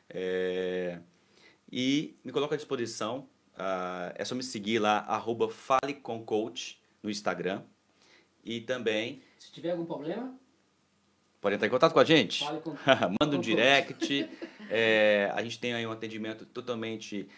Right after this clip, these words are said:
Speaker 1: interativo, é, cem por cento online também. E isso é importante a gente conectar, tá certo? Isso é um, um grande prazer. Ou pelo e-mail L M R Elias arroba gmail ponto com.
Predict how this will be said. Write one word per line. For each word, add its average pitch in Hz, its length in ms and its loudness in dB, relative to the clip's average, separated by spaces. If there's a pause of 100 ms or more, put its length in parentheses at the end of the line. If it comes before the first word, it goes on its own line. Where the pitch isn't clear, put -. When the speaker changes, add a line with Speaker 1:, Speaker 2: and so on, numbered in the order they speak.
(160)
Speaker 1:
interativo, 117 1080 0 (180)
é, 101 320 2
cem - 220 -6
por 110 120 -6
cento 104 280 -8
online 101 400 -2
também. 113 640 -2 (320)
E 110 300 -6
isso 117 120 -8
é 117 60 -6
importante 113 440 -6
a - 40 -14
gente 104 120 -14
conectar, 107 600 -6 (320)
tá 85 100 -8
certo? 107 280 -2
Isso - 120 -10
é 113 40 -2
um, 113 40 -4 (140)
um 113 160 -6
grande 113 560 -2
prazer. 95 480 -2 (220)
Ou 165 280 4
pelo 147 200 0
e-mail 131 520 0 (360)
L 135 380 2
M 117 460 -4 (200)
R 107 440 2
Elias 117 760 -2
arroba 110 360 0
gmail 101 440 -4 (240)
ponto 101 260 -10
com. - 140 -18